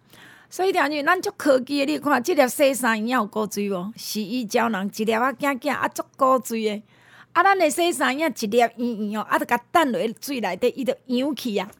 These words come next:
这着科技，对无？你家己来甲速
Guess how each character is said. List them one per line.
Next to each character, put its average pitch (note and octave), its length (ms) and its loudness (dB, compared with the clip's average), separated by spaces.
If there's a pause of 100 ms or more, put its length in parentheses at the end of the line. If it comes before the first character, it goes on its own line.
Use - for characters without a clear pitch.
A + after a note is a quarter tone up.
(520)
这 F4+ 140 4
着 A#3 80 4
科 G3 280 -2
技， G#3 320 -8 (460)
对 F4+ 100 2
无？ D4 300 6 (420)
你 A4 120 4
家 F#4 160 6
己 E4+ 140 6
来 D4+ 120 2
甲 F4 140 4 (100)
速 - 160 -6